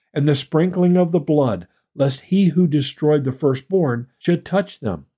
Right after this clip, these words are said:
He led the children of Israel in being obedient to God by faith, and those who were obedient were saved. They were preserved. Then finally in verse twenty-nine, by faith,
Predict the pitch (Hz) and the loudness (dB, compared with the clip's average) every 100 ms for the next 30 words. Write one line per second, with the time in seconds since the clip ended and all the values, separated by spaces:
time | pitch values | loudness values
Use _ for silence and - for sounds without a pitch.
0 | _ _ _ _ - 135 127 123 139 135 | _ _ _ _ -2 2 2 2 0 0
1 | 143 147 160 160 151 165 123 98 82 _ | 0 0 2 2 2 0 0 -2 -4 _
2 | _ - 123 120 131 123 117 104 123 120 | _ -4 0 2 2 2 0 2 0 0
3 | 117 117 104 117 110 104 104 98 - 101 | -2 -6 -6 -2 -2 -2 -2 -4 -4 -6
4 | 90 - _ _ _ 113 110 120 135 135 | -6 -10 _ _ _ -4 0 2 2 2
5 | 143 139 131 117 127 135 165 170 _ _ | 2 4 2 2 2 2 2 0 _ _
6 | _ 127 127 139 135 - 185 190 113 104 | _ 0 2 2 -2 -2 0 2 2 0
7 | 113 120 117 139 113 135 165 95 - _ | 2 0 0 -2 0 0 0 -2 -10 _
8 | _ _ _ _ - 156 151 180 202 226 | _ _ _ _ -4 -2 -2 0 0 2
9 | 214 160 139 143 - 143 143 131 104 107 | 2 2 0 0 -2 -4 -2 0 0 0
10 | 110 120 127 113 104 107 | 0 -2 0 0 0 -4